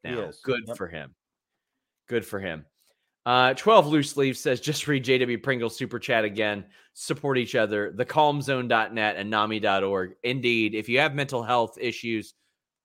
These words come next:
Speaker 2: any number of people in our community are there for you."
Speaker 1: Yeah.
Speaker 2: Again, nami Communicate is a great resource that I've used myself. Please check it out. Mark Losper says, "The best thing about this R O H purchase is there's more titles for Keith Lee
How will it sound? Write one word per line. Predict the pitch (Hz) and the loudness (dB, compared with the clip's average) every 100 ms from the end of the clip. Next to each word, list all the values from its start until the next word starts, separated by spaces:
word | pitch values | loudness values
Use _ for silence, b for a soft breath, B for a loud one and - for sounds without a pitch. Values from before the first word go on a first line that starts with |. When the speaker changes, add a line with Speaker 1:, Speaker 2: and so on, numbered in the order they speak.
| _ _ _ - - - _ _ _ _ | _ _ _ -16 -16 -18 _ _ _ _
Speaker 2:
any | 233 233 208 | 2 4 4
number | 180 180 175 156 | 4 4 4 2
of | 135 | 0
people | 147 139 123 | -2 -2 -2
in | 120 | 0
our | 117 | 0
community | 110 120 113 107 104 | -2 -6 -6 -2 -4
are | 101 | 0
there | 107 101 | 0 0
for | - 98 | -2 -6
you." | 95 92 87 - | -4 -6 -8 -14
Speaker 1:
Yeah. | 85 - | -18 -8
Speaker 2:
Again, | 110 131 123 110 131 | -2 0 0 -2 0
nami | 143 156 160 | 2 4 2
Communicate | 143 143 143 139 143 135 | -4 -6 -4 -4 -4 -2
is | 139 123 | -2 -2
a | 120 | -4
great | 104 139 165 165 165 | -6 2 4 4 2
resource | 147 139 151 131 - | -4 -4 -4 -6 -4
that | 127 | -2
I've | 120 | -2
used | 120 113 | -4 -8
myself. | 107 101 - 110 101 - _ _ _ _ _ - | -8 -6 -2 0 0 -4 _ _ _ _ _ -10
Please | 143 151 147 123 | 0 2 2 0
check | - 104 92 | -2 -2 -2
it | 82 | -6
out. | 71 - _ _ _ _ _ _ _ _ _ _ _ _ | -6 -12 _ _ _ _ _ _ _ _ _ _ _ _
Mark | 180 180 | 2 4
Losper | 165 220 233 165 | 6 6 6 0
says, | 170 131 | -2 2
"The | |
best | 170 170 | 2 2
thing | 175 | 2
about | 156 156 | 0 0
this | 151 | 0
R | 160 151 | 4 4
O | 151 | 4
H | 156 | 0
purchase | - 160 156 151 - | 0 -2 0 -8 -6
is | 135 | -6
there's | 131 107 | -6 -4
more | 143 160 | -2 -2
titles | - 143 143 139 - | 0 2 2 0 -4
for | - | -12
Keith | 113 - 151 139 | -14 -8 -6 -6
Lee | 123 117 127 | -8 -6 -6